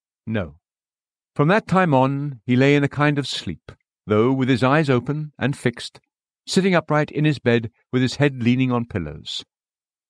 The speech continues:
He continued in this position for eighteen hours, breathing quietly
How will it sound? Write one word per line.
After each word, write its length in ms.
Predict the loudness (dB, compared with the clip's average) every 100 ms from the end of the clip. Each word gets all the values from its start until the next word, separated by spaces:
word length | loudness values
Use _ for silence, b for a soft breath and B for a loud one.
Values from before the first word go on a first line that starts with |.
| _ _ -2
He 80 |
continued 500 | 0 2 2 2 2
in 80 | 2
this 140 | 0 0
position 480 | -2 -2 -2 -4
for 160 | -2 0
eighteen 340 | 0 0 0
hours, 600 | 0 -2 -6 -12 -16 -16 -18 _ _ 0
breathing 320 | 2 2 0
quietly 580 | 0 0 0 0 -2